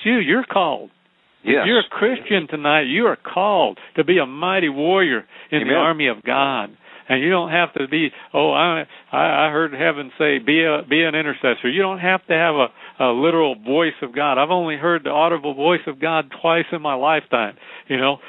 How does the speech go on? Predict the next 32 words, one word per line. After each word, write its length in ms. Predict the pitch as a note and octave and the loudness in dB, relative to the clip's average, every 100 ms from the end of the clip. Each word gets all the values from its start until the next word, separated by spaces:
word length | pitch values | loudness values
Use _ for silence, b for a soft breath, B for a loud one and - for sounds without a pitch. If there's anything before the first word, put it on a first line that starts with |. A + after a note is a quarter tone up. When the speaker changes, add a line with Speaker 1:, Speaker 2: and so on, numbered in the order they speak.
| B - | B -2
Speaker 1:
So 80 | C3+ | 0
you 140 | E3+ | 0
don't 160 | G3 F3 | -2 -2
have 280 | E3+ F3+ - | 0 0 -2
to 100 | C#3 | 0
hear 260 | E3+ E3 | 2 2
the 80 | D3 | 2
voice 240 | C#3 D#3 - | 2 0 0
of 80 | B2 | -2
God. 340 | D#3+ D#3 A#2+ | 2 2 2
You 100 | C#3 | -2
can 140 | D#3+ C#3+ | -4 -2
just 200 | D#3+ - | -2 0
hear 220 | E3+ E3+ | 2 2
the, 100 | C3+ - B B | 0 -4 B B
the 80 | |
voice 300 | A#2+ C#3+ E3+ - | -2 2 2 0
of 100 | B2+ | 0
Brother 260 | D#3+ D#3+ C#3 - | 2 2 0 2
Shannon 360 | E3+ D#3+ B2+ | 4 4 2
or 80 | A#2+ | -2
Brother 280 | B2 E3 D#3 | 2 2 2
Kyle 460 | - E3+ E3+ D3 | 2 2 4 2
tonight 440 | - D3+ C3 D3+ C3 - B B | -2 -6 0 0 -2 -10 B B
telling 300 | E3 F3 D#3 | 2 2 2
you 140 | C#3 | 0
that 180 | B2+ B2 | 0 0
this 140 | D#3+ D#3+ | -2 -2
is 80 | D3+ | -4
what 220 | C#3+ E3+ | -2 -2
the 100 | C3+ | -2
Word 340 | B2+ E3 E3+ | 0 2 0